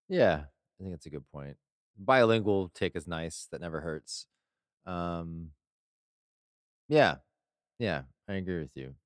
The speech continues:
it's, uh, implying that things are good, she's successful, she did a good job because the district did better while she was in office,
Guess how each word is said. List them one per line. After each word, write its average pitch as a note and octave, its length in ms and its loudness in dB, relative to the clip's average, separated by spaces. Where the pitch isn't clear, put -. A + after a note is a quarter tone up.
it's, F2+ 200 -8
uh, A#2+ 80 -4
implying E3 520 6
that C#3+ 160 4
things C#3+ 240 4
are A#2+ 60 2
good, B2 280 8
she's B2 200 0
successful, G#2+ 420 4
she A2 160 -2
did G#2 140 4
a G#2 40 2
good G2 160 6
job F#2 280 8
because F#2 220 0
the F2+ 80 0
district E2 420 -4
did E2+ 180 -4
better E2 320 2
while E2 180 -10
she - 140 -8
was E2 180 -6
in D2+ 80 -8
office, D2 440 -10